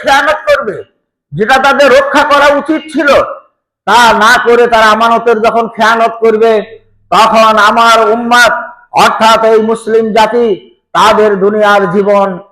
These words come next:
খুব সুখের হবে না। ওয়াজ জাকাত ও মাগরামান, আর জাকাত আল্লাহ তাআলা মুসলমানদের উপার্জিত সম্পদের উপরে,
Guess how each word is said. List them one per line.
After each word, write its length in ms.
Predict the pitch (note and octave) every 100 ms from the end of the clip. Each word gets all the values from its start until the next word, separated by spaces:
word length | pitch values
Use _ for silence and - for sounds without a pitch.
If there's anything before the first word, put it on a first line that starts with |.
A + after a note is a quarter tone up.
| _ -
খুব 280 | G#3+ G3 G3
সুখের 400 | A3 F#3 F#3 D#3
হবে 240 | D#3 D#3
না। 360 | B2+ A#2+ G#2 - - _ _ _ _ _ _ _ _ _ _ _ _ _ _
ওয়াজ 240 | E3 F#3+ C#3
জাকাত 360 | G#3+ A#3 A#3
ও 80 | A#3+
মাগরামান, 720 | A#3 A#3 A#3+ B3+ B3+ B3 G3+ - - _ _ _ D3
আর 400 | G3+ A#3+ A#3 F3
জাকাত 560 | G#3 G#3+ B3 B3+ B3+ B3+ - - - _ _ _ _ _ _ _ _ _ _ _ _ _ _ -
আল্লাহ 420 | G#3 B3 A#3 B3+
তাআলা 320 | B3 A#3+ B3
মুসলমানদের 800 | B3 A#3 C4+ B3+ B3 B3+ B3 B3+
উপার্জিত 560 | B3 B3+ B3+ A3 C4 B3
সম্পদের 600 | A#3+ B3+ B3+ C4 C4 B3+
উপরে, 400 | C4 C4+ F#3